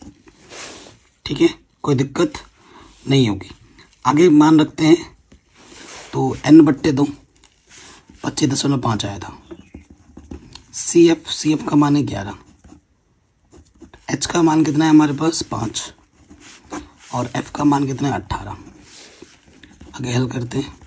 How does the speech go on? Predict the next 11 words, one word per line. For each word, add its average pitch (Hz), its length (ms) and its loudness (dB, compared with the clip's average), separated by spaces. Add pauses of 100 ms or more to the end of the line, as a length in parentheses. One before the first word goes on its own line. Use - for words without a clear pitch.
(1080)
घटाओगे, 151 520 2 (400)
ये 139 100 -2
आ 135 100 0
जाएगा 131 240 -4
पन्द्रह 131 300 -2
दशमलव 127 380 -4
पाँच, 98 360 -12 (1000)
नहीं, 127 120 -4
चौदह 135 240 0
दशमलव 135 280 0
पाँच, 95 340 -10